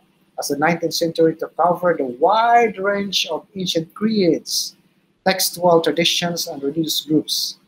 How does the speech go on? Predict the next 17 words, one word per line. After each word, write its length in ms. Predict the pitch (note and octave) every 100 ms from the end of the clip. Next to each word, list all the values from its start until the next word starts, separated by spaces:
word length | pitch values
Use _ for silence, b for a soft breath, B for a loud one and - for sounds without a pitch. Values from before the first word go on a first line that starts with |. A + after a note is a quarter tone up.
| _ _ _ _ _
Hinduism 600 | D#3+ C#3+ E3+ G#3+ A3 A3
is 180 | E3 -
best 360 | - F3+ F3+ -
understood 540 | D#3 D3+ - E3+ E3 D3+
as 160 | C#3+ -
complete 580 | D3+ D3 - G#3 B3 -
way 420 | C#3 D#3+ F#3 E3
of 160 | B2 B2
life. 380 | A2+ G#2+ - -
So 220 | - D3 D3 C#3+ -
Hinduism, 540 | F#3 F#3 A#3 F#3+ F#3+
it 140 | E3
means 360 | E3+ G#3 - - B B B B -
a 100 | C#3+
way 240 | D3 F#3+
of 200 | F3+ D3+
life, 240 | D#3 G3+